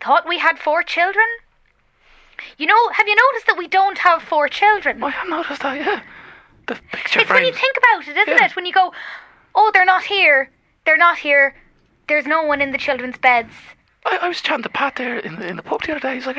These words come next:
Speaker 2: "How, how's your kids getting on?" I was like, "Great." And then I fucking know kids.
Speaker 1: I know, you think about it and you go, "Oh my God, they're not here. They're not here. What am I? What is this?" And it, and,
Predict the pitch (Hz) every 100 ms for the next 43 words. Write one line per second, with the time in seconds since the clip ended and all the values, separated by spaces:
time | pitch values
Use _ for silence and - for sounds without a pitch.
0 | - - 277 285 277 - 262 - 220 -
1 | 233 - 220 - 339 - - - 403 -
2 | - - - - - - 320 349 370 381
3 | - 440 494 453 370 339 - - 349 339
4 | 349 359 339 359 349 370 370 359 330 330
5 | 320 359 359 339 330 320 311 311 285 277
6 | - - - _ 302 320 302 311 285 277
7 | 285 285 269 370 - 285 330 - - _
8 | - - _ _ _ _ _ _ 294 302
9 | 320 294 311 302